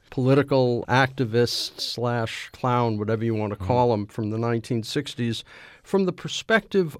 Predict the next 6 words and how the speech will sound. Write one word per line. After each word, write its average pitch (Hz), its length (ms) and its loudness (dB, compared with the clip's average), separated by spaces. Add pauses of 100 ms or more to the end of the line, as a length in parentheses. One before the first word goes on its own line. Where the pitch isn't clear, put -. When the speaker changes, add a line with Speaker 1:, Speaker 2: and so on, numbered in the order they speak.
Speaker 1:
of 135 240 -2
his 127 220 -2
son. 98 640 -2 (840)
In 151 200 -2
reading 247 300 0
about 120 440 2